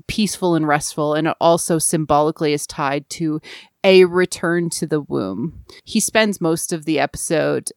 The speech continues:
while the party is away inside of the cave, basically watching the armorer and having flashbacks of traumatic experiences. And so this is how this classifies as a Lap of the Goddess episode. He basically returns to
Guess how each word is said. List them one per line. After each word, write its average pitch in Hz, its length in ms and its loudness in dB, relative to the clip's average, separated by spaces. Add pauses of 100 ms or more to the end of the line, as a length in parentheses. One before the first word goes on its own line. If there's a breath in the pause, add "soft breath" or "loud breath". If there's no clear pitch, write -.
while 147 260 -2
the 147 140 -6
party 165 340 0
is 151 160 -2
away 156 640 2
inside 160 680 0
of 143 100 -6
the 147 140 -6
cave, 170 520 -2
basically 151 560 -2
watching 147 640 -2
the 156 140 -6
armorer 208 640 -2 (260 loud breath)
and 180 140 -4
having 170 380 0
flashbacks - 760 -6
of 175 140 -2
traumatic 147 640 -2
experiences. 160 920 -4
And 165 140 2
so - 180 0
this 170 240 2
is 175 160 -2
how 160 240 2
this 143 180 -2
classifies 139 640 -2
as 147 140 -2
a 147 40 -2
Lap 123 320 -4
of - 120 -12
the - 80 -4
Goddess - 500 -4 (400 loud breath)
episode. 165 380 0
He 165 80 -4
basically 175 380 0
returns 156 540 -2
to 160 360 -2